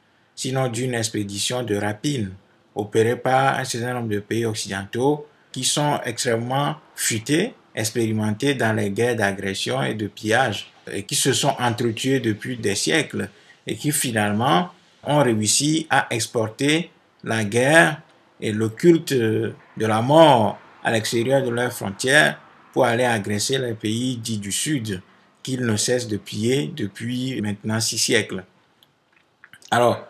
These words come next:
comme, euh, beaucoup d'Africains ne comprennent pas le monde tel qu'il fonctionne et qu'ils ne lisent pas l'histoire de leur propre chef, de sorte à apprécier les événements de façon autonome, ils continuent d'avaler,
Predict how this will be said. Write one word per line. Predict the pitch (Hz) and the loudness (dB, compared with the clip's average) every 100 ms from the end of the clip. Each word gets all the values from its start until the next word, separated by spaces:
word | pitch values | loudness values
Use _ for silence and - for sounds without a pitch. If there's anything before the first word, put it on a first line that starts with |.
| - | -2
comme, | - 151 143 | 8 8 8
euh, | 117 110 98 - - | 4 2 -2 -6 -6
beaucoup | - 117 147 | -4 -2 4
d'Africains | 131 113 113 110 139 127 | 4 4 -2 -2 0 0
ne | 113 | 0
comprennent | 110 107 113 120 113 | 0 -2 0 -2 0
pas | 127 117 92 - | 2 2 0 -4
le | - 101 | -10 -6
monde | 107 127 139 101 - - - _ | -2 2 2 0 -4 -20 -20 _
tel | 143 135 | 4 4
qu'il | 139 143 | 4 0
fonctionne | 131 104 - 165 139 107 - | 2 0 2 2 2 -2 -8
et | 107 | -8
qu'ils | - 135 | 0 2
ne | 113 | 4
lisent | 113 139 147 | 4 4 2
pas | - 156 | 4 4
l'histoire | 131 113 - 170 151 104 - - - | 4 0 4 6 8 4 -2 -16 -8
de | |
leur | 110 117 110 | -4 -2 2
propre | 139 139 | 2 4
chef, | - 185 214 - - | 6 6 4 -4 -6
de | 110 110 | 0 2
sorte | 139 139 143 | 4 4 6
à | 143 | 4
apprécier | 117 135 117 120 147 | 4 0 0 2 2
les | 135 110 110 | 2 0 0
événements | 107 107 104 113 147 160 - _ - | 0 0 -2 -2 -2 -4 -8 _ -10
de | 120 | -6
façon | 110 117 113 - 151 131 | -2 2 2 2 0 0
autonome, | 117 123 123 180 135 95 - _ _ - | -2 0 2 2 0 -2 -10 _ _ -2
ils | 143 139 | -2 0
continuent | 113 107 110 104 127 156 165 156 | 0 0 0 0 2 4 4 2
d'avaler, | 110 107 101 107 107 151 | 2 4 4 4 4 2